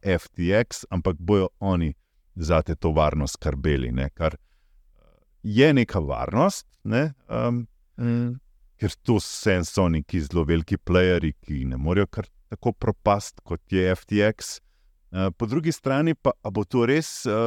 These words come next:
Speaker 1: lahko dvigne ceno Bitcoina na milijon ali pa ne vem. <laughs>
Speaker 2: Ja, to je spet, eh, ne, nisem specialist za kripto, trenutno je tržna kapitalizacija kripta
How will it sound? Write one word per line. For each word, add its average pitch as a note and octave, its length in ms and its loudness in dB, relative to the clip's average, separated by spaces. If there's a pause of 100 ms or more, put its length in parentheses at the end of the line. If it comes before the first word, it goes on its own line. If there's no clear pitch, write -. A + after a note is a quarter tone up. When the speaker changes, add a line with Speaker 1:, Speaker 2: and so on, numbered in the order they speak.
(200)
Speaker 1:
lahko G2+ 300 -4
dvigne A#2 480 2
ceno A2+ 380 0
Bitcoina F#2 600 -2
na F2+ 120 0
milijon F#2+ 480 2
ali C2 240 -6
pa C2+ 140 -4
ne C2 120 -8
vem. C2 220 -12 (200)
<laughs> G#2 140 -2 (560)
Speaker 2:
Ja, C#3+ 160 -4
to D#3+ 180 4
je D3+ 120 4 (720)
spet, - 280 -2 (260)
eh, - 260 -12
ne, C#3 180 -2 (560)
nisem G#3 220 -2
specialist D3 460 -2
za C3 60 -4
kripto, D3 540 -2
trenutno D3 340 -2
je C3 80 4 (160)
tržna C#3+ 260 -2
kapitalizacija C3 640 0
kripta C#3 460 0